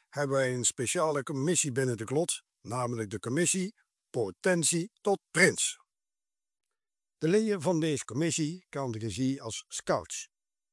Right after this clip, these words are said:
die al bij ons jeugd keken wie een goede kandidaat zou zijn voor het prinsen. Je zult het misschien niet verwachten, maar het kiezen van de prins begint al bij de kleurplaat die elk jaar in de klotkranten te vinden is.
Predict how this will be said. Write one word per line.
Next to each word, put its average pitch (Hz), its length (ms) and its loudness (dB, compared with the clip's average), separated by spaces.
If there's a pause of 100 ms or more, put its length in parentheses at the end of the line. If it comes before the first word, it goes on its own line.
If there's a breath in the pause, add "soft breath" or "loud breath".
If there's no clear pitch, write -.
die 131 220 -2
al 135 160 -2
bij 123 160 -4
ons 123 220 -4
jeugd 147 540 0
keken 165 540 0 (220 soft breath)
wie 151 160 2
een 127 160 2
goede 151 280 2
kandidaat 147 560 2
zou 131 260 -2
zijn 131 280 -2
voor 123 180 -4
het 127 140 -8
prinsen. 135 440 -2 (1080)
Je 127 140 -4
zult 151 300 2
het 151 200 -4
misschien 156 440 2
niet 156 220 0
verwachten, 165 760 0
maar 123 200 -4
het 113 140 -6
kiezen 139 320 0
van 131 120 -2
de 110 80 -2
prins 139 440 -2
begint 127 400 0
al 135 160 0
bij 127 180 0
de 107 120 -4
kleurplaat 156 840 2
die 110 140 -8
elk 135 260 -2
jaar 139 320 0
in 127 180 -6
de 131 80 -2
klotkranten 156 560 -2
te 123 80 -2
vinden 117 300 0
is. - 280 -8